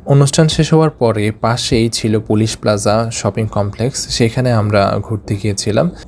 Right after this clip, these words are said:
এদিকে তেমন একটা আশা হয় না, যার কারণে এই শপিং মলে আমরা কখনো ঘুরি নাই।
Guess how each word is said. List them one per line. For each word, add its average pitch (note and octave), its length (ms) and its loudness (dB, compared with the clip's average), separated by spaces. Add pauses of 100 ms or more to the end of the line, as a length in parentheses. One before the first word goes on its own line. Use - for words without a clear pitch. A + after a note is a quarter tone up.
(100)
এদিকে C3+ 320 4
তেমন A#2+ 300 0
একটা A2+ 260 -2
আশা A#2 320 0
হয় B2 200 0
না, G2+ 160 2
যার G2+ 240 2
কারণে G#2 680 0
এই G#2+ 480 0
শপিং A2 360 -2
মলে G2 240 4
আমরা F#2+ 220 2
কখনো G2+ 320 0
ঘুরি G#2 320 0
নাই। F#2+ 240 0